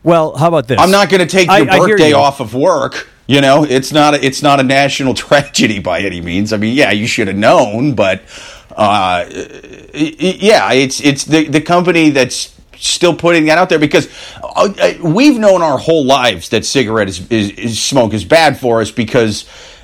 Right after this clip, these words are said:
Speaker 2: it's been common knowledge, you know? Um, now this is a new thing where it's, it's not common knowledge anymore. And, and I, I agree with the decisions. Uh, I, I think it was, what, back in the nineties,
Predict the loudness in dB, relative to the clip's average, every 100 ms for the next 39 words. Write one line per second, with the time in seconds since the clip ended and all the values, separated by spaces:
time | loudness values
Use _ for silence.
0 | -4 0 0 2 0 2 2 2 0 0
1 | 0 -2 -8 -10 -10 -4 -2 0 2 0
2 | 0 2 2 2 0 -6 -10 -20 _ _
3 | _ _ -20 -20 -12 -2 2 4 2 0
4 | -2 -2 0 2 2 0 0 0 0 2
5 | 4 2 0 -4 -12 -2 0 0 0 -2
6 | 0 -2 0 0 2 0 0 2 2 2
7 | 0 0 2 2 4 2 2 0 0 -2
8 | 0 0 2 0 -4 -6 -4 0 0 0
9 | -2 0 2 2 0 -4 -2 0 0 0
10 | -2 -4 -6 -2 -2 -4 -4 0 0 0
11 | -2 -2 -2 0 0 0 0 0 -2 -2
12 | -2 0 0 -2 -2 -4 -6